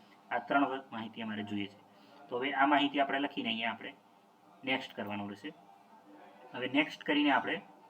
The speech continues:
અહીંયા વીસ રૂપિયા પેમેન્ટનો ઓપ્શન આવે છે. જો આપણે બી પી એલ આગળ સિલેક્ટ કર્યું હોત તો અહીંયા વીસ રૂપિયા પેમેન્ટનો ઓપ્શન ના આવે, પણ આપણે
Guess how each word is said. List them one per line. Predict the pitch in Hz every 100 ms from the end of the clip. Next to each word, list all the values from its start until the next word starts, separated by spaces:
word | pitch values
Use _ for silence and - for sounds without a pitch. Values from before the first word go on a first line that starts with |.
| - - - - -
અહીંયા | 127 131 139
વીસ | 135 143
રૂપિયા | - 147 139
પેમેન્ટનો | 127 127 117 113
ઓપ્શન | 113 107
આવે | 107
છે. | 117
જો | 127 143
આપણે | - 135
બી | 120 123
પી | -
એલ | 160
આગળ | 139 151 -
સિલેક્ટ | - 294
કર્યું | 175 165 117
હોત | 110 - - - -
તો | 135
અહીંયા | 135 131
વીસ | 135 -
રૂપિયા | 123 131 127
પેમેન્ટનો | 123 120 117
ઓપ્શન | - 127
ના | 139 101
આવે, | 104 107
પણ | 117
આપણે | 113 123